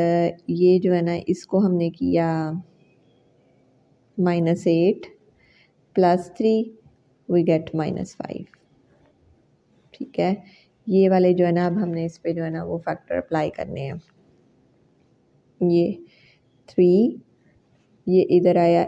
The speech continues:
एट एच की स्क्वायर माइनस एट एच प्लस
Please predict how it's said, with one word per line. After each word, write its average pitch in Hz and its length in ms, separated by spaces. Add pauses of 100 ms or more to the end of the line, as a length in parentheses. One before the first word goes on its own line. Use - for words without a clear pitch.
(120)
एट 170 260
एच 190 240
की 226 160
स्क्वायर 233 520 (840)
माइनस 170 640 (720)
एट 170 280
एच 196 340 (440)
प्लस 170 340